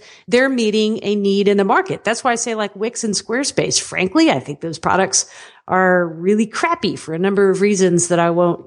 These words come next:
you know, bore your listeners with. But it doesn't matter at the end of the day whether they're crappy. It matters whether or not they meet a need in the marketplace. And clearly they do. Um, so, yeah, I think we just gotta let go a little bit.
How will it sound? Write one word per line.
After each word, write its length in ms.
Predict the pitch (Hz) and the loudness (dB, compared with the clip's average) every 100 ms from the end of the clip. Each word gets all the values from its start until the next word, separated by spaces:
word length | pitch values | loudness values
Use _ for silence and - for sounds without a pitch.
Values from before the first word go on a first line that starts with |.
| - | 0
you 60 | 165 | 2
know, 140 | 151 143 | 2 -2
bore 360 | 160 147 185 185 | -4 2 4 4
your 200 | 160 160 | 2 2
listeners 480 | 220 - 202 156 151 | 2 4 4 2 2
with. 340 | 143 170 - - - - - _ | 2 2 -2 -12 -20 -20 -20 _
But 480 | 151 233 233 190 - | -2 2 2 0 -2
it 80 | 202 | -2
doesn't 280 | 247 240 | 0 -2
matter 300 | 196 226 240 | 0 0 0
at 100 | 170 | -2
the 120 | 170 165 | -2 -4
end 100 | 160 | -2
of 60 | |
the 60 | 156 | -2
day 140 | 160 | -2
whether 260 | 160 160 156 | -2 -4 -4
they're 140 | 151 | -4
crappy. 460 | 156 - 262 143 151 | -4 -4 -2 -2 -2
It 180 | 175 175 | -4 -4
matters 440 | 175 190 202 170 143 | -2 0 0 0 0
whether 220 | 170 170 | 0 0
or 60 | |
not 220 | 156 147 147 | 0 -2 0
they 100 | 165 | 0
meet 200 | 160 151 | 2 2
a 40 | |
need 200 | 156 160 | 2 2
in 60 | 156 | 2
the 60 | 139 | 2
marketplace. 600 | 156 160 - 156 - - | 2 0 -4 -6 -4 -2
And 180 | 175 - | -2 0
clearly 380 | 196 190 170 | 2 4 2
they 160 | 151 156 | 2 2
do. 380 | 165 160 - 143 - - - - | 4 2 2 -6 -12 -20 -20 -6
Um, 600 | 180 170 165 147 139 - - | 0 2 2 -2 -6 -10 -2
so, 440 | - 170 156 - | 2 2 2 0
yeah, 300 | 180 151 143 | 0 0 -2
I 140 | - 160 | -4 0
think 240 | 180 175 | 0 0
we 160 | 170 - - | -4 -6 -10
just 220 | - 170 - | -6 -4 0
gotta 200 | 160 151 | 0 0
let 320 | 147 160 170 | 0 0 2
go 240 | 165 156 | 2 2
a 20 | 151 | 0
little 200 | 143 143 | -2 0
bit. 340 | 143 - | -2 -2